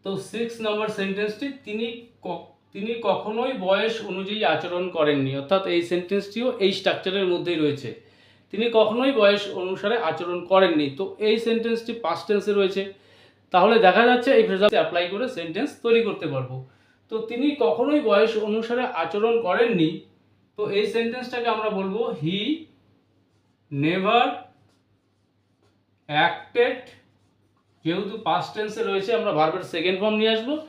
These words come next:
"He never acted his age"। তিনি কখনোই তার বয়স অনুসারে আচরণ করেননি। তো নেক্সট আরেকটি সেন্টেন্স রয়েছে, "ঈশ্বরের কৃপায় আমরা এখনও বেঁচে আছি।"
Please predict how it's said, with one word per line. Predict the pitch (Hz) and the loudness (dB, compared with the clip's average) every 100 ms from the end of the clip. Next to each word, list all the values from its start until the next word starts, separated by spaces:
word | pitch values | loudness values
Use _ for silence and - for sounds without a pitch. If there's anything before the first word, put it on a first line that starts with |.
| - _ _ - | -18 _ _ -10
"He | |
never | 180 180 185 208 | -6 -4 -2 -2
acted | 180 165 - - 233 233 - - _ _ _ _ _ _ _ 135 | 0 -2 -4 -2 0 0 -4 -18 _ _ _ _ _ _ _ -8
his | 147 185 277 - - _ _ _ _ _ _ _ _ | -4 -4 -6 -10 -20 _ _ _ _ _ _ _ _
age"। | 151 139 123 - - - _ _ _ _ _ _ _ _ _ _ | -6 -4 -6 -10 -20 -20 _ _ _ _ _ _ _ _ _ _
তিনি | 160 160 | -4 -2
কখনোই | 165 143 185 226 | 0 0 0 -4
তার | 202 180 | -4 -4
বয়স | 151 156 214 - | 0 0 0 -4
অনুসারে | - 156 160 185 247 311 - - | -4 -4 -2 -2 -2 -4 -10 -10
আচরণ | 131 127 160 247 294 - | -8 -6 -2 -2 -2 -2
করেননি। | 151 147 156 156 170 190 143 127 - _ _ _ _ _ _ | 2 2 2 -2 2 4 4 0 -10 _ _ _ _ _ _
তো | 196 208 175 - - - | -6 -4 -6 -10 -18 -6
নেক্সট | 165 190 233 233 - - - _ | -2 0 0 0 -6 -16 -20 _
আরেকটি | 156 170 202 220 | -2 0 -2 -6
সেন্টেন্স | 190 190 185 175 170 | -8 -6 -6 -8 -8
রয়েছে, | 170 160 269 294 - _ _ _ _ _ _ _ - | -6 -4 -4 -4 -12 _ _ _ _ _ _ _ -14
"ঈশ্বরের | 190 - - 226 233 247 - | -12 -10 -6 2 2 2 -2
কৃপায় | 226 233 240 | -6 2 2
আমরা | 214 190 202 208 | 4 2 0 0
এখনও | 185 180 - 208 202 | 0 0 -4 -4 -2
বেঁচে | 185 - 156 | -2 -2 -2
আছি।" | 127 - | -2 -6